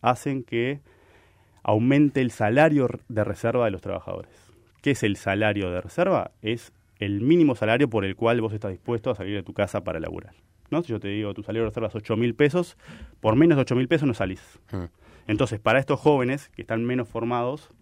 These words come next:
Speaker 1: y en, en el, un marco de, de, de menos dinamismo de la economía,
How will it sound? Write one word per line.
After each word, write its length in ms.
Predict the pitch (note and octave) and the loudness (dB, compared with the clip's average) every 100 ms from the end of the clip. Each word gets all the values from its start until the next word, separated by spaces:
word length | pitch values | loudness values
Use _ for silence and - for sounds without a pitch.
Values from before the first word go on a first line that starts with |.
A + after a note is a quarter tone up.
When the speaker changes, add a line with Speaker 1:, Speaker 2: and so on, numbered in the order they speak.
| _ _ - - - - - - | _ _ -20 -20 -20 -20 -20 -8
Speaker 1:
y 140 | G2+ | -6
en, 180 | F#2 - | -6 -6
en 100 | G2 | -4
el, 140 | G2 | -2
un 140 | G#2 G#2+ | -2 2
marco 340 | A#2+ A#2+ G2+ | 0 0 -2
de, 180 | F#2+ F2+ | -4 -6
de, 180 | F2+ F#2 | -8 -10
de 120 | F#2+ | -6
menos 460 | G2 C3 B2+ G2+ - | -2 0 0 -2 -8
dinamismo 580 | A2+ G2+ G2+ B2+ A#2+ B2 | -8 -4 -2 -2 -2 -2
de 60 | |
la 60 | B2+ | -4
economía, 560 | B2+ C3+ C#3 D3+ F#3 | -4 -4 0 2 0